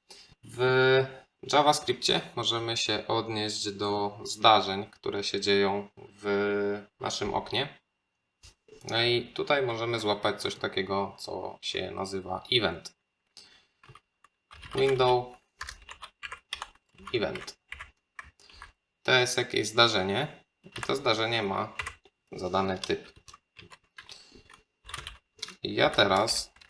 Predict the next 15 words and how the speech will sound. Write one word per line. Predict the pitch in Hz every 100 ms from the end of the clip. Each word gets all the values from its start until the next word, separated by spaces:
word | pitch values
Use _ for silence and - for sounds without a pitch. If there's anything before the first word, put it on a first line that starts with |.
| _ _
chcę | - - 87 92 - - - - _ _ - - - - - - - - - - _ _ _
wykrywać | 104 131 131 117 107 107
zdarzenia, | 110 120 110 98 95 104 127 - - - - - _ - - - - - _ -
czy | - -
filtrować | - 98 - - - 98
zdarzenia, | 98 101 98 95 95 127 - _ _ _ - _
wszystkie, | - - - 101
które | - 101 101
tutaj | 98 104
wpadną | - 113 101 95 95
do |
tego | - 95 98
move | 101 101 98
bara | 190 196 143 - - _ _ _ _ _ _ _ -
i | 147 156 -